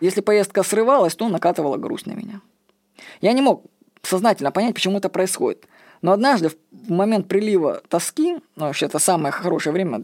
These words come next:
ш-, для перепросмотра своей жизни, когда тебя накрывает, что-то так очень плохо становится, самое время з-, задуматься, из-за чего. Я начал вспоминать, откуда же идёт эта грусть, и натолкнулся на мечту детства. Я её осознал и отпустил.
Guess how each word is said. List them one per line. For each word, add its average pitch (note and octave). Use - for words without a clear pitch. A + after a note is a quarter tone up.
ш-, -
для C#3+
перепросмотра D#3+
своей D#3
жизни, B3+
когда C#3+
тебя -
накрывает, G#3
что-то -
так -
очень -
плохо D#4+
становится, C3+
самое G3+
время F3+
з-, C3+
задуматься, D3+
из-за D3
чего. D#3
Я F3+
начал B3+
вспоминать, B3
откуда G#3
же F#3+
идёт G3
эта F#3+
грусть, D3+
и F3+
натолкнулся G#3
на G#3
мечту G#3
детства. G#3
Я A#3
её A#3
осознал A#3
и -
отпустил. G#3